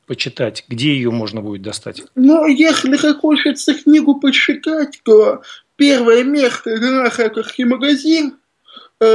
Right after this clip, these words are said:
Speaker 2: электронный, как бы, газир по, по домену какунов точка ком, вот.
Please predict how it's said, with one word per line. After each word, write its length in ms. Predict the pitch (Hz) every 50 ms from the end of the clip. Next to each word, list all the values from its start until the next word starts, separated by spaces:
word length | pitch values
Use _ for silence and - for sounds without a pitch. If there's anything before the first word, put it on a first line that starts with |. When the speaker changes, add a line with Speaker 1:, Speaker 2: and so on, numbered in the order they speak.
| 220 220 214 214 214 214 226 240 247 247
Speaker 2:
электронный, 640 | 240 247 247 - - 262 262 247 233 220 220 214 214
как 280 | - 233 226 214 208
бы, 100 | 202 240
газир 440 | 208 247 226 214 254 233 208 202 - -
по, 160 | 220 220 220 - - _
по 80 | - 214
домену 520 | 190 240 240 233 226 214 202 190 190 190 - - - - _ _ _ _ _
какунов 500 | - 240 240 - 277 269 262 262 240 247
точка 360 | - 247 233 - - - 262 262
ком, 440 | - - 320 320 311 285 285 - _ _ _ _ _ _ _ _ _ -
вот. 580 | 220 208 220 214 202 190 185 - - - _